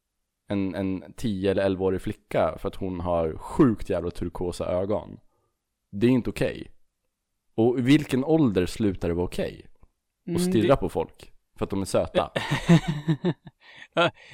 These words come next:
Speaker 2: alltså,
Speaker 1: För det är,
Speaker 2: han
Speaker 1: alltså, det, det är någon gång som det slutar bli okej, och sen är det någon gång som det börjar bli okej igen.
Speaker 2: Precis.
Speaker 1: Ja.
Speaker 2: Det har väl, alltså, där måste man väl dels då räkna in sin egen ålder kanske.
Speaker 1: Ja, ja, ja.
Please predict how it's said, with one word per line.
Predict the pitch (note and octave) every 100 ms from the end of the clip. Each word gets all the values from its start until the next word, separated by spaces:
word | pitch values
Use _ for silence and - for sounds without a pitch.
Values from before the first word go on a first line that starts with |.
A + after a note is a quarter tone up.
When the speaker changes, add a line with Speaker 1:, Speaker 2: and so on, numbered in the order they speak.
| -
Speaker 2:
alltså, | E3+ F3+ - _ - - _ - _ _ _ F#3+
Speaker 1:
För | F3+
det | F3
är, | F#3
Speaker 2:
han | F3
Speaker 1:
alltså, | E3+
det, | D3+ F3
det | D3+
är | E3+ F#3
någon | G#3 F3
gång | C#3 A#2+
som | B2
det | A#2
slutar | - B2+ A2 C3+
bli | G#2 F#2+
okej, | - F2 F2
och | -
sen | A2+
är |
det | G#2+
någon | A2 G#2
gång | F2+ E2+
som | F2
det | F#2
börjar | G2+ F2
bli | E2 E2
okej | D#2+ F#2+ D#2+
igen. | C#2 - -
Speaker 2:
Precis. | E3 D3+ C#3+ A2+ - - _ _
Speaker 1:
Ja. | E2+ D#2+ - _ _ _ _ _
Speaker 2:
Det | D3 F3+
har | E3 G#3
väl, | G#3 G#3 - _ _ _ _ -
alltså, | F3+ F3+ E3 F#3 F3
där | F3+ F#3+
måste | G3+ F#3+ G3
man | G#3+ G#3 G3 -
väl | F#3+ F#3+ F3 E3
dels | G#3+ D3+ G#3 G#3 E3
då | E3+
räkna | D#3+ D3 D#3
in | D3 C3+
sin | C#3+
egen | F3+ D3+ C#3 G3+
ålder | D3 B2 A#2+ A#2+
kanske. | B2+ B2 - - _ _ _ _ _
Speaker 1:
Ja, | A#2+
ja, | A2+
ja. | E2+ C2